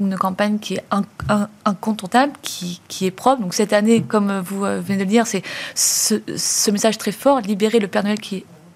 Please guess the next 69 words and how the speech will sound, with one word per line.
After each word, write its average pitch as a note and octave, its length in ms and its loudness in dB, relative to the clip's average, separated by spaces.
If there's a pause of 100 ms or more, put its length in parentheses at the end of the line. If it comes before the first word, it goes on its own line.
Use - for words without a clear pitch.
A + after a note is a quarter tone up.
est G#3 220 2
en G3+ 100 2
vous. C4 200 4 (600)
Moi, B3 200 8
personnellement, A#3 480 4
je A3 80 0
trouve A3 200 -4
que A3 80 -4
c'est G3+ 240 -2 (300)
un G#3 80 6
message G#3+ 420 2 (240)
qui G#3+ 160 2
résonne G#3 320 4
beaucoup, A3+ 260 4
tout - 100 2
simplement, A#3+ 300 2
bah, B3+ 220 2 (160)
par G#3 100 4
le G#3 80 2
simple C4+ 320 4
fait C#4+ 240 4
qu'il, A3+ 240 2 (560)
qu'il A3+ 140 6
nous C#4 100 8
rappelle C4+ 320 4
déjà B3+ 240 6
qu'il B3+ 140 4
y - 20 2
a - 20 -2
du G#3 120 0
bon B3+ 340 2
en G#3+ 100 4
chacun B3 360 6
de A3+ 80 8
nous. G#3 180 4 (100)
Donc G#3 120 4
je - 40 -2
trouve B3 140 4
que A#3 100 2
déjà, G#3+ 360 4
ça G3 180 -4
ne F3 280 -4
fait A#3 180 0
pas G#3+ 160 2
de G3 40 -2
mal. A#3+ 180 6
Il C#4+ 40 -2
y G#3 60 0
a F#3 40 0
un F#3 60 0
Père A#3+ 220 4
Noël A#3+ 200 6
qui A3+ 120 -2
sommeille A#3+ 440 6
en F#3 140 -6 (160)
chacun A3 420 2
de G#3 100 2
nous. C4+ 180 6 (500)
Et A3+ 380 4
ça A3 240 4
remet C#4 340 4
un B3+ 140 6
peu D4 140 4
au B3 120 6
centre A#3 320 2
des A#3 80 4
choses C#4 240 4
et A3 40 0
ça - 320 0